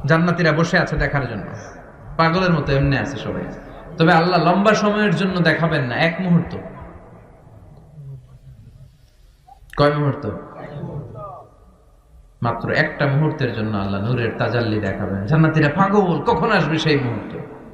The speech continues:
আল্লাহ হুট করে পর্দা উঠিয়ে নূরের তাজাল্লি দেখিয়ে দিবেন। জান্নাতীরা এই নূর দেখে পাগলের মতো এভাবে তাকিয়ে থাকবে, অপলক নেত্রে, চোখের পলক পড়ে না, তাকায় আছে, কিন্তু সামনে কিন্তু আর নূর নাই।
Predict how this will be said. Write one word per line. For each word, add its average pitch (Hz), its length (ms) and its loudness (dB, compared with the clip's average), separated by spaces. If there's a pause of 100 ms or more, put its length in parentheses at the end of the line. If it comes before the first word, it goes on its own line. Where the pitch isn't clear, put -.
(160)
আল্লাহ 123 220 2
হুট - 260 6
করে 208 180 4
পর্দা 165 340 2
উঠিয়ে 143 340 4
নূরের 151 360 4
তাজাল্লি 143 360 4
দেখিয়ে 139 400 0
দিবেন। - 320 -4 (1500)
জান্নাতীরা 180 540 2
এই 147 100 2
নূর 185 300 0
দেখে - 580 0 (260)
পাগলের 196 360 4
মতো 156 200 2
এভাবে 127 200 -2
তাকিয়ে - 400 0
থাকবে, - 340 -10 (680)
অপলক 214 560 4
নেত্রে, 170 340 2
চোখের 160 380 2
পলক 208 320 6
পড়ে - 200 2
না, - 80 -6 (460)
তাকায় 180 380 4
আছে, 127 200 -2
কিন্তু 156 200 0
সামনে 170 300 2
কিন্তু 175 240 2
আর 156 220 4
নূর 175 240 4
নাই। 131 260 0